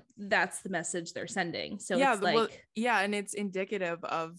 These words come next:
Speaker 2: the response to my videos. Like, men
Speaker 1: Mm-hmm.
Speaker 2: who don't like me, they're like, "Why are you, why do you have to be like this? Like, what if he just doesn't understand?" I'm like, "Well, maybe go back to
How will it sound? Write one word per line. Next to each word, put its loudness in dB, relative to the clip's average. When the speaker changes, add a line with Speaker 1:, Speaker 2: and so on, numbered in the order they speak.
Speaker 2:
the 0
response -2
to -4
my 0
videos. -8
Like, 4
men 4
Speaker 1:
Mm-hmm. -2
Speaker 2:
who -2
don't -2
like -2
me, -10
they're -4
like, -4
"Why 0
are -2
you, -4
why -4
do -6
you -4
have -10
to -8
be -8
like -6
this? -4
Like, -6
what 4
if -2
he -2
just -2
doesn't 0
understand?" -2
I'm 2
like, 2
"Well, 2
maybe 2
go 2
back 0
to -16